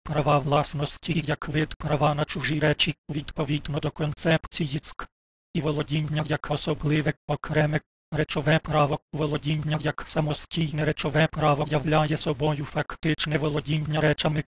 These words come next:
поєднане з наміром володіти цими речами для себе. Таким чином,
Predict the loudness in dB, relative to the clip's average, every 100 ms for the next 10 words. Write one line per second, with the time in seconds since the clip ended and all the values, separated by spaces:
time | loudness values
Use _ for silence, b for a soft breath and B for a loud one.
0 | _ _ -8 0 2 2 0 -2 -2 0
1 | 2 2 2 -2 0 -2 -2 -4 -4 -4
2 | -2 0 2 2 2 0 0 0 0 0
3 | 0 2 0 -4 -6 -4 0 0 0 0
4 | 0 -2